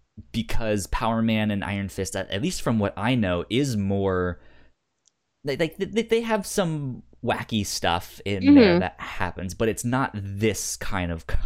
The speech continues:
Speaker 1: comedy that
Speaker 2: Yeah.
Speaker 1: I know. So, like, it, it's, it, it, it is a little more straight. It is a little
Speaker 2: Mm-hmm.
Speaker 1: bit more,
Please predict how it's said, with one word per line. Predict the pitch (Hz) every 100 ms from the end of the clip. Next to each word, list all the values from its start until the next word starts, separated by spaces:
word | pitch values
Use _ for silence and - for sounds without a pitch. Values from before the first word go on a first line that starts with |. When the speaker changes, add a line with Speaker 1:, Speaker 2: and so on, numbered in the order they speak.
| - -
Speaker 1:
comedy | - 87 82 - - - _ 214
that | 226
Speaker 2:
Yeah. | 202 160 120
Speaker 1:
I |
know. | 85 82 82
So, | - 101
like, | 98 92 90 - - - _ _ _
it, | - 90 -
it's, | 110 101 - - - 117
it, | 107
it, | - - 120
it | 131 143
is | 139
a | 131
little | 123 139 127 120
more | 104
straight. | - - 101 87 - 107
It | 104
is | 131 123
a | 117
little | 117 113 117 120
Speaker 2:
Mm-hmm. | 117
Speaker 1:
bit | -
more, | 101 98 95 92 92 95